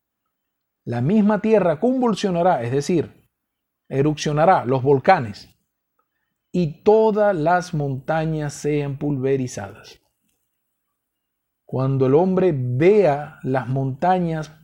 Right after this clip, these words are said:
por pasar por los cielos, pulverizadas. Eso, inshallah, lo vamos a explicar más adelante,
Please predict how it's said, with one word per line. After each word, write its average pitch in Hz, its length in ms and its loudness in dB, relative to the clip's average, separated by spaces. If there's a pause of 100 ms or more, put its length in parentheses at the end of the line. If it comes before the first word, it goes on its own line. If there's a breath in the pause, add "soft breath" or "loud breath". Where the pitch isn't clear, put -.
por 220 460 2
pasar 175 440 -2
por 156 140 -2
los 131 200 -2
cielos, 131 560 -4 (260)
pulverizadas. 143 1000 -2 (760)
Eso, 131 220 -6
inshallah, 170 320 0
lo 135 120 0
vamos 143 180 -4
a 143 60 -4
explicar 131 340 -4
más 131 220 -6
adelante, 139 520 -4